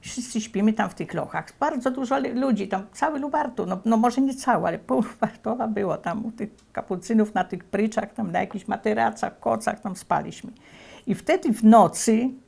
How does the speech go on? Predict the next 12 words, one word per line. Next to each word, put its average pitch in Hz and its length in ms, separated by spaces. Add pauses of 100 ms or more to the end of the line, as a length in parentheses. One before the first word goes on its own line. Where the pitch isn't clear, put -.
(340)
przyszła 269 460
mama. 156 460
Miała 202 260
rękę 214 300
na 180 100
tym 170 220
blaku, 233 340
przyszła 220 400
zobaczyć, 196 520
co 170 100
się 165 220
dzieje. 240 380